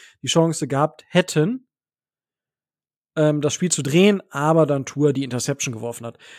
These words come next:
Was man sagen muss, wenn ich mir jetzt die erste, die, die, den ersten, äh, die erste Halbzeit angucke, der erste Drive waren fünf Plays, neunzehn Yards, dann gab's diese tiefe Interception.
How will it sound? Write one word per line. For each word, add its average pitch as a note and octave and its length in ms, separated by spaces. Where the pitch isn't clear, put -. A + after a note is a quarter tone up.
Was F3+ 160
man G3 140
sagen A#3+ 300
muss, - 440
wenn G3 240
ich G#3 120
mir G3 60
jetzt F3+ 160
die D#3+ 100
erste, E3 540
die, C#3 320
die, C#3 320
den D3 160
ersten, D#3+ 960
äh, C#3 260
die C#3 100
erste D3+ 200
Halbzeit A3+ 240
angucke, B2 420
der C#3+ 100
erste G#3 320
Drive D3+ 540
waren C#3+ 180
fünf F#3 320
Plays, D3+ 240
neunzehn F#3 320
Yards, E3+ 220
dann C#3+ 100
gab's C#3+ 220
diese C#3 200
tiefe G#3 360
Interception. F3+ 640